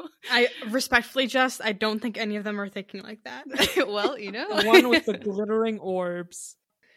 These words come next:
Speaker 1: So, how about this? Can you give any superlatives to our supporting cast?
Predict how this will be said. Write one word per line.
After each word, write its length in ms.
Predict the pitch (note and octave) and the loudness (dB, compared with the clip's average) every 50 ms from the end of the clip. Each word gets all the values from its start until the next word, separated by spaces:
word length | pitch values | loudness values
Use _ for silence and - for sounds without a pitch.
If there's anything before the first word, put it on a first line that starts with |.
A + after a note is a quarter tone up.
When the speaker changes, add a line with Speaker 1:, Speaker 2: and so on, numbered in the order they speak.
| _ _ | _ _
Speaker 1:
So, 320 | - - B3+ A#3+ A#3 A3+ - - _ - | -10 -4 -4 -2 -2 -4 -6 -10 _ -16
how 240 | - - C4+ D4 D4+ | -10 -6 -4 -2 -2
about 180 | D#4+ D#4 D4+ | -2 -4 -4
this? 180 | D4 C#4 - - - _ _ - | -6 -8 -10 -12 -18 _ _ -14
Can 200 | - - C#4 C4 | -8 -6 -4 -2
you 120 | C#4 D4 | -2 -2
give 180 | C4 C#4 C4+ C4+ | -2 -4 -4 -4
any 200 | C#4 C4+ C#4 C#4 | -4 -6 -6 -6
superlatives 760 | - - B3+ - - A#3+ A#3 A#3+ A#3+ - C#4+ C4+ C4 - - | -8 -10 -12 -10 -8 -6 -6 -6 -4 -2 -2 -2 -2 -4 -10
to 180 | - - C4 A#3+ | -8 -4 -2 -2
our 100 | A#3 A#3 | -2 -2
supporting 480 | A#3 - B3 - - A#3+ A3+ A3+ A3+ A3+ | -4 -8 -10 -10 -8 -6 -4 -4 -4 -6
cast? 600 | A3+ - G3+ G#3 B3+ F4+ - - - - _ _ | -6 -6 -8 -8 -8 -10 -14 -20 -20 -20 _ _